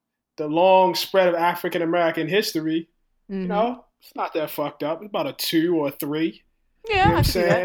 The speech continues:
Speaker 1: saying? I mean, you know, we spent two hundred fifty years in this motherfucker enslaved. So, I mean, <laughs> you know.
Speaker 2: This is like a drop in the bucket.
Speaker 1: Yeah, it's, I mean, and I, I think it's important to say that.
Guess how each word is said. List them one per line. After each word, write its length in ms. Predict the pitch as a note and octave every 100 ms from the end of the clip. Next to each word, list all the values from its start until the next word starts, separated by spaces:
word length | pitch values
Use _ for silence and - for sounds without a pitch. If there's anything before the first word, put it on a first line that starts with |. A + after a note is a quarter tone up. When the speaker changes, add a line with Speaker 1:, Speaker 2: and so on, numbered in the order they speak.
| F#3
Speaker 1:
saying? 140 | F3 -
I 40 | E3
mean, 280 | F3+ F#3 G3
you 60 |
know, 80 | G#3+
we 140 | B3
spent 320 | C#4+ A#3+ G3+ -
two 180 | B3
hundred 220 | A3+ G#3 G3
fifty 260 | - F#3
years 380 | G#3 A3 G#3+ F3+
in 80 | E3+
this 80 | E3
motherfucker 420 | E3+ E3+ E3 D#3+
enslaved. 640 | D#3+ - G#3+ G#3 D3+ C#3+
So, 360 | - D#3 D3+ D3+
I 80 |
mean, 400 | D#3+ E3 D#3+ E3 - -
<laughs> 160 | - -
you 200 | B3 -
know. 340 | G3+ A3 - - -
Speaker 2:
This 180 | G#3+ C4
is 80 | C4+
like 140 | A3+
a 60 | G#3+
drop 240 | A#3 A3
in 60 | A3
the 40 | F#3
bucket. 380 | F#3 F3 D#3 - -
Speaker 1:
Yeah, 60 | A3
it's, 180 | A#3+ A#3
I 100 | C#4
mean, 220 | D#4 E4+
and 80 | D#4
I, 80 | E4+ F4+
I 80 | -
think 180 | F4+ D4+
it's 80 | C4+
important 400 | A#3+ A#3+ F#3 F3+
to 60 |
say 260 | F3+ F3
that. 100 | D#3+